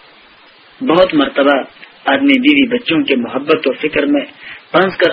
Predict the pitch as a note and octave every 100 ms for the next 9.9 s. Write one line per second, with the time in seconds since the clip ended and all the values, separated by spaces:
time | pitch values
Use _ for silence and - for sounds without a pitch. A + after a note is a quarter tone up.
0 | - D3 F3+ F#3 - E3+ D#3+ - D3 C3+
1 | - E3+ E3+ - C#3 C3+ B2+ D3 E3 -
2 | C#3+ B2 D#3+ - - - - - - -
3 | - - - - - D3+ F#3+ F3 F3 E3+
4 | E3 D3+ G3 F#3+ F3+ F#3 F#3+ G3+ - F#3
5 | G#3 F#3+ D#3+ D#3 F#3+ F#3+ E3 C#3 C3 C3
6 | F3 F3+ D3+ C#3 F#3+ G#3 - - - -
7 | D#3 F3 F3+ G#3 G3 C#3+ D#3+ F#3+ G#3 -
8 | G3 - - - - - G3 G3+ F#3+ E3+
9 | D3 E3+ A3+ G#3+ - - F3 -